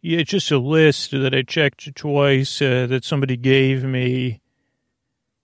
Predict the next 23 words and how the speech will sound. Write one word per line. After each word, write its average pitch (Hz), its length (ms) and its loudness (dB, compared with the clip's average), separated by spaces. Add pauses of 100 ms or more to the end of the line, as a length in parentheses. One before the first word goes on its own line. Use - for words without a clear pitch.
(160)
And 131 460 2
I'm 127 100 -2
just 139 240 -4
wondering, 135 680 2
uh, 127 920 -4
like, 127 380 -2
uh, 120 320 -4
like, 127 580 -6
I 131 160 -2
don't 147 140 0
know, 123 100 0
I'm 123 140 -4
just - 180 -10
wondering 135 300 -2
how 131 160 0
to 120 100 -6
delete 131 360 0
the 135 120 -4
ingredients 127 580 -2
after 135 460 0
I 120 140 2
buy 127 560 0
them. 127 460 -8